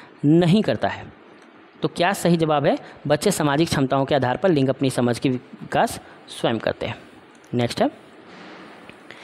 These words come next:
पियाजे के अनुसार संज्ञानात्मक विकास के किस चरण की विशेषता अमूर्त रूप से सोचने और काल्पनिक रूप से तर्क करने की क्षमता है?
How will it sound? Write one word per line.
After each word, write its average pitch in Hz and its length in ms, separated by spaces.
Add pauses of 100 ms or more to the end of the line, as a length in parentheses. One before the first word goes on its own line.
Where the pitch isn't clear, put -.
(320)
पियाजे 180 300
के 269 40
अनुसार 180 220
संज्ञानात्मक 175 500
विकास 165 320
के - 160
किस 220 200
चरण 165 180
की 160 100
विशेषता 139 320
अमूर्त 196 440
रूप 147 120
से 170 120
सोचने 156 380
और 147 160
काल्पनिक 143 380
रूप 160 100
से 156 120
तर्क 139 240
करने 135 220
की 131 60
क्षमता 110 260
है? 101 220